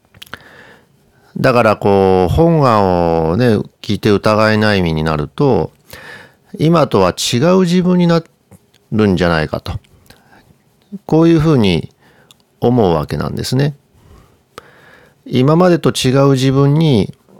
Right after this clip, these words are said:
きっとなるんだろうと。だからそういう、えー、妙高人と言われるような人、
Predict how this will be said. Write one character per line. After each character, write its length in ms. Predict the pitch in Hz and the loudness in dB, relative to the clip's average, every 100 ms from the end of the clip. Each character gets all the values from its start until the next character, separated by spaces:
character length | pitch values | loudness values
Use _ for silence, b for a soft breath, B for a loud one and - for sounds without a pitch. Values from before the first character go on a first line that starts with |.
| 71 _ _ _ _ _ _ _ _ | -20 _ _ _ _ _ _ _ _
き 120 | - 202 | -4 -4
っ 60 | |
と 180 | - 113 | 0 0
な 160 | 104 107 | 2 2
る 100 | 90 | 0
ん 80 | 78 | -2
だ 140 | 71 | -6
ろ 80 | - | -8
う 80 | - | -12
と。 120 | - - _ _ _ _ _ _ _ _ _ _ _ _ - | -18 -20 _ _ _ _ _ _ _ _ _ _ _ _ -4
だ 160 | 101 | 0
か 80 | 98 | 2
ら 280 | 90 87 85 | 2 0 -2
そ 240 | - 120 | -4 -2
う 40 | 110 | 0
い 100 | 104 | 2
う、 380 | 104 101 98 - B B B B B B - _ | 2 2 0 -4 B B B B B B -18 _
え 580 | - 95 95 92 90 90 | -4 -2 0 0 0 -2
ー、 40 | 87 | -2
妙 240 | 92 95 | 0 -2
高 200 | - 95 | -2 -2
人 800 | 92 92 92 90 90 90 90 87 - | 0 0 0 0 0 0 -2 -4 -2
と 120 | 92 | 0
言 120 | 90 | 2
わ 100 | 90 | 0
れ 120 | 90 | 0
る 100 | 85 | -2
よ 200 | 90 82 | 0 0
う 20 | 82 | -2
な 180 | 101 | -2
人、 380 | - - - 80 | -4 -6 -8 -8